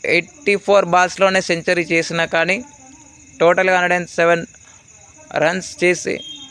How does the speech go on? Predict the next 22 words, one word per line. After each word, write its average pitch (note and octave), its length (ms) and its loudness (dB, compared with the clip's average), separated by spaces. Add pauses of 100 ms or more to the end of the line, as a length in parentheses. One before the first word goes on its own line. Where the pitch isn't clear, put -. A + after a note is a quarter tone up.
(200)
ఆ, D#3+ 160 0
సారీ, F3+ 260 2
హండ్రెడ్ F3 240 0
సెవెన్ F#3 280 2
బాల్స్‌లో F#3 540 2
హండ్రెడ్ E3+ 360 0
ఫార్టీ E3+ 240 0
టూ F3+ 180 2
రన్స్ F3 300 0
వేసి F3 400 0
అవుట్ D3+ 200 4
అయింది. E3 360 0 (340)
దీంట్లో D#3+ 300 0
ట్వంటీ D#3+ 300 0
టూ F#3+ 300 2 (1500)
ఫోర్స్ G#3 260 2
and G3+ 180 2
టూ G3 100 4
సిక్సర్స్ G3 420 0
అయితే F#3+ 320 0 (220)
ఉండటం F3 440 2
జరిగింది. E3 500 2